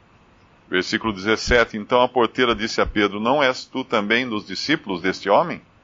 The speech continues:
Disse ele, "Não sou." E uma outra coisa interessante aqui é onde Pedro vai procurar agora, ah, o calor, né, a acolhida.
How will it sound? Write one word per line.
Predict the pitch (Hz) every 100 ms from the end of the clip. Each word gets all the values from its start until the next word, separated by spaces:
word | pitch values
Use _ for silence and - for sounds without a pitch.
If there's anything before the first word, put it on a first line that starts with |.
| _ _ _ _ -
Disse | 92 101 110
ele, | 95 90
"Não | 92 165
sou." | - 107 - _ _ _ _ _ _ _ _ _ _ _ _ _ _ _ _ _
E | 113
uma | 143
outra | 180 196 175
coisa | 175 160 151
interessante | 147 131 135 160 147 131
aqui | 110 180
é | 190 123 120 120 - -
onde | 175 226 185
Pedro | - 165 156 131
vai | 110 123
procurar | 120 127 - 117 117
agora, | 107 98 110 98 87 - _ _ _ _ _ _ _ _ _
ah, | 67 101 98 95 92 87 90 87 80 - - _ _ _ _ - 269 - -
o | -
calor, | - 135 131 185 135
né, | 110 127
a |
acolhida. | 131 143 131 127 160 101 87 76